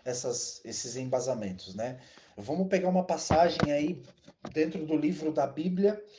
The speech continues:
que é, que tá lá no Antigo Testamento, né? Mais especificamente em Gênesis, no capítulo nove, vinte e um, relata que Noé, após o dilúvio, é, plantou vinha e fez o vinho,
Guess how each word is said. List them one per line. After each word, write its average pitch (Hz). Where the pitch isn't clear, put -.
que -
é, 117
que -
tá 147
lá 156
no 202
Antigo 185
Testamento, 147
né? 131
Mais 160
especificamente 170
em 175
Gênesis, 175
no 139
capítulo 151
nove, 160
vinte 156
e 131
um, 185
relata 160
que 185
Noé, 165
após 160
o 175
dilúvio, 139
é, 113
plantou 190
vinha 185
e 180
fez 175
o 226
vinho, 139